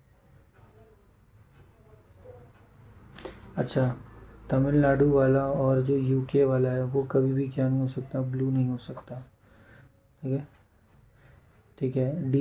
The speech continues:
neither has golden nor grey।" D के पास ना ही golden है, ना ही grey है। ये हो चुका है, इन तीनों में से ग्रे था, इन दोनों में से कोई भी ग्रे हो सकता है।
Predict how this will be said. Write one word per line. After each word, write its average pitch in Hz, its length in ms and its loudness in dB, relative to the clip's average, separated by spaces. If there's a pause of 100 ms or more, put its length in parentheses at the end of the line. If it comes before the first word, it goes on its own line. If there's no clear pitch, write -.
(160)
neither 139 400 2
has 131 340 2
golden 131 440 2
nor 127 180 0
grey।" 123 220 -2 (680)
D 131 140 2
के 139 200 4
पास 135 320 2
ना 135 140 4
ही 131 260 2
golden 131 440 2
है, 135 200 2 (2000)
ना 131 120 0
ही 135 140 0
grey 131 320 4
है। 120 300 -8 (560)
ये 135 200 8
हो 151 160 10
चुका 147 300 4
है, 143 180 6
इन 139 100 0
तीनों 143 280 2
में 139 80 0
से 147 120 4
ग्रे 135 280 8
था, 139 240 2
इन 143 180 2
दोनों 143 200 2
में 139 80 0
से 139 120 0
कोई 131 200 2
भी 131 120 2
ग्रे 131 120 2
हो 131 120 2
सकता 127 300 -10
है। 127 100 -14